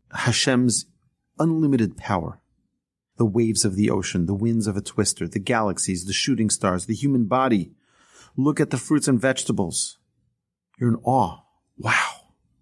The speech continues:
it's incredible. Life is so incredible, and we need to seek those wows of life. That's awe. When you're blown away by the majesty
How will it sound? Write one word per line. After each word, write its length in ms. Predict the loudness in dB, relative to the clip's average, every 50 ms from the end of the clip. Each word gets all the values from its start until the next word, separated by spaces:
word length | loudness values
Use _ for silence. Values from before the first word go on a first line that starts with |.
| _ -8
it's 200 | -6 -2 0 0
incredible. 600 | 0 0 -2 -4 -2 -2 -2 -2 -4 -8 -10 -12 _ _ _ _ _ _ _ _ _ _ _ _ _ _ _ _ _ _ _ _ _ _ _ _
Life 420 | -2 0 2 2 2 0 0 -2 0
is 100 | 0 0
so 240 | 2 2 0 0 0
incredible, 600 | -2 -2 -2 -2 0 0 0 0 -2 -2 -4 -2
and 120 | -2 0 0
we 100 | 2 2
need 240 | 2 2 0 0 -2
to 100 | -4 -2
seek 440 | -2 0 0 -2 -4 -4 -6 -6
those 320 | -2 -2 -2 -2 -4 -6 -6
wows 500 | -6 -4 -2 -2 -2 -4 -6 -6 -8 -10
of 140 | -10 -10 -12
life. 400 | -14 -14 -14 -16 -18 -18 -20 _ _ _ _ _ _
That's 420 | -10 -4 -4 -2 -2 -2 -4 -8 -8
awe. 360 | -6 -6 -6 -6 -6 -10 -14 -18 _ _
When 500 | -12 -10 -6 -4 -4 -4 -2 -2 -2 -2
you're 120 | -2 -2 -4
blown 420 | -6 -4 -2 -2 0 0 0 0
away 540 | 0 0 0 0 0 0 -2 -4 -6 -12 _ _ _ _ _ _ _ _ _ _ _ _ _ _ _ _ _ _ _ _ _ _ _ _ _ _ _
by 140 | -2 0 0
the 100 | 2 2
majesty 800 | 2 2 2 0 0 -2 -4 -6 -4 -2 -2 -2 -4 -6 -10